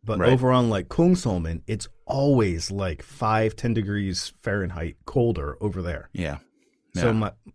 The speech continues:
Speaker 1: my wife's always texting me, and she's like, "Oh my God, it's snowing over here." I, I look outside here at the house, and I'm like, "What are you talking about? It's not snowing." 'Cause it's
Speaker 2: Yeah, we
Speaker 1: always warmer here. It's crazy.
Speaker 2: Yeah.
Speaker 1: I guess 'cause
Speaker 2: Yeah,
Speaker 1: we're
Speaker 2: when we
Speaker 1: closer to the, the Baltic Sea over here, but only by, like,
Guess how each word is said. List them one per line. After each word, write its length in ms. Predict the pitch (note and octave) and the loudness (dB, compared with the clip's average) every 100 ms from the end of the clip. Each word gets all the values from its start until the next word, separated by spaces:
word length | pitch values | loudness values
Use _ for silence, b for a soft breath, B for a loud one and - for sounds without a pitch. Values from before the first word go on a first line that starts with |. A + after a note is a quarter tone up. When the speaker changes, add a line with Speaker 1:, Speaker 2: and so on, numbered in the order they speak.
| _ | _
Speaker 1:
my 160 | G2+ G2+ | -4 0
wife's 260 | B2 C#3+ | 0 2
always 260 | B2+ A2 G2 | 0 0 -2
texting 340 | - F#2+ - | -6 -6 -6
me, 100 | E2+ | -6
and 100 | F2+ | -6
she's 160 | F#2 F2 | -6 -10
like, 140 | F#2 C#3 | -8 -6
"Oh 80 | |
my 120 | E3 C#3+ | -4 -4
God, 220 | D#3 C#3+ | -4 -4
it's 140 | - | -6
snowing 380 | - D3 D#3+ D3+ | -4 -4 -2 -2
over 160 | C#3 C3+ | -2 -2
here." 500 | C#3+ C3+ D3 F3 - | -4 -4 -4 -6 -4
I, 380 | A#2 G#2+ E2+ G#2 | -4 -4 -4 -2
I 20 | |
look 220 | G2+ A2 | -2 0
outside 420 | F#2+ - A#2 F#2 | -2 -2 -2 0
here 160 | F#2 G#2+ | 0 -2
at 100 | F#2 | -2
the 80 | D2+ | -4
house, 320 | F3 C3+ - | -2 -2 -2
and 80 | G2+ | -2
I'm 100 | G2+ | -2
like, 220 | F#2 - _ _ _ | -4 -8 _ _ _
"What 100 | E4 | 0
are 40 | |
you 60 | F4+ | 2
talking 280 | F4 F4 B2 | 4 2 2
about? 280 | G2 E2 D3 | 0 -2 -2
It's 120 | - | -2
not 160 | A2+ | -2
snowing." 500 | - F#2 F2+ A#2+ B2 - _ _ _ _ _ _ _ _ _ _ - | -2 -4 -2 0 0 -4 _ _ _ _ _ _ _ _ _ _ -10
'Cause 160 | A#2 A#2 | -6 -6
it's 160 | G2 - - | -8 -8 0
Speaker 2:
Yeah, 120 | C3 | 4
we 140 | C3+ C#3 | 6 8
Speaker 1:
always 280 | C3+ A#2 | 6 6
warmer 320 | A2+ B2+ A2+ F2+ | 4 4 2 0
here. 240 | F2 D2 | -4 -6
It's 140 | C#2 - | -8 -4
crazy. 380 | A#2 A2+ E2 D2 | -2 -2 -4 -8
Speaker 2:
Yeah. 100 | G#2 _ - | -8 _ -10
Speaker 1:
I 80 | G2+ | -4
guess 180 | C3 | -4
'cause 140 | - D#3 | 0 0
Speaker 2:
Yeah, 60 | |
Speaker 1:
we're 60 | B2+ | 2
Speaker 2:
when 80 | G2+ | 4
we 40 | C3 | 4
Speaker 1:
closer 220 | B2+ A#2+ | 4 2
to 140 | A#2+ | 0
the, 280 | G2 F#2+ F2 E2+ | 0 0 -2 -4
the 80 | E2+ | -4
Baltic 380 | G#2+ G#2+ F#2 | -2 -2 -4
Sea 260 | - B2 G2 | -6 -2 -2
over 160 | D2 - | -4 -8
here, 260 | D2 C2 _ _ - | -10 -12 _ _ -8
but 120 | F#2 | -2
only 180 | A2 G#2+ | 0 2
by, 180 | A2+ A2+ | 0 0
like, 220 | F#2+ | -2